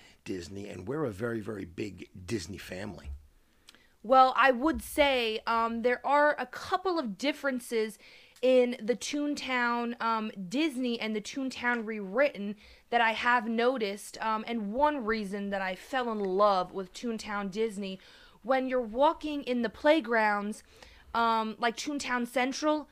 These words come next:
Speaker 2: Mickey is just walking around there. Or, um, like, when you're walking around in Daisy Gardens, there's Daisy Duck. Now, um,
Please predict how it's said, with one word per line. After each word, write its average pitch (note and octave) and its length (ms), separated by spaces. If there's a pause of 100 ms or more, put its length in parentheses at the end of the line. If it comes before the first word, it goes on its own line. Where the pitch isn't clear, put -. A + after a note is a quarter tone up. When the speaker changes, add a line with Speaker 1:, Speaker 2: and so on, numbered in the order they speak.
(100)
Speaker 2:
Mickey A3+ 500
is G#3 260
just A3 180
walking A#3 400
around B3 460
there. D3+ 260 (420)
Or, A3+ 540
um, G3+ 640
like, A3+ 180
when A#3 200
you're A#3 100
walking A#3 380
around A3 260
in G#3+ 120
Daisy G#3 340
Gardens, A3+ 680 (240)
there's G#3 460
Daisy C4+ 380
Duck. A#3 420 (440)
Now, A#3+ 580
um, A3 500